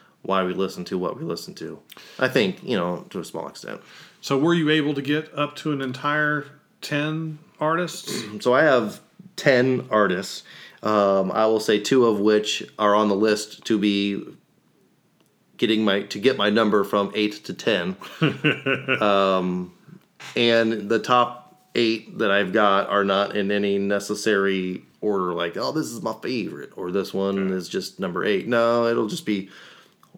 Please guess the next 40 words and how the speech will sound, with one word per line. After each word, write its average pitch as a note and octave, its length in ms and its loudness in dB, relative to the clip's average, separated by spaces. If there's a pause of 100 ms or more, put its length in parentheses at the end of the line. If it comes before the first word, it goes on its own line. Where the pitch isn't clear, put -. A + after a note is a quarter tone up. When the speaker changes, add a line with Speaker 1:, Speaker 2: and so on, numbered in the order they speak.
(120)
Speaker 1:
what G#2 140 0
I F#2+ 60 4
have F#2+ 220 -2
written F#2+ 200 -2
down, F#2 320 0 (140)
basically, F#2 480 -4
and - 200 -12
I'll F2+ 140 -4
just F2+ 160 -8
go F2 120 -6
through F#2+ 160 -8
the F2 100 -10
list. F2 440 -8
So, F2+ 260 -4
Speaker 2:
Yeah. F2+ 80 -6 (360)
Speaker 1:
I'll A#2+ 260 2 (260)
tell D3 120 4
you C3 80 6
what, A#2+ 140 4
I'll, A2+ 140 4
I'll A2+ 180 2
leave C3 440 2
what G#2+ 180 2
I A2+ 140 4
think G2+ 400 -2
most G#2 360 0
would G2 100 -6
be G#2+ 120 2
my F#2 360 0 (460)
Speaker 2:
Weakest? G#2+ 560 -10 (240)
Speaker 1:
surprise. - 840 -4 (140)
Speaker 2:
Oh, C#3 40 -4 (180)
okay. B2 100 0
Speaker 1:
I'll A#2 80 4
leave A2+ 160 4
the G#2 80 4
surprise E2+ 380 -4
for - 120 -12
last. G#1 380 -12
Speaker 2:
Okay, A#2+ 260 -4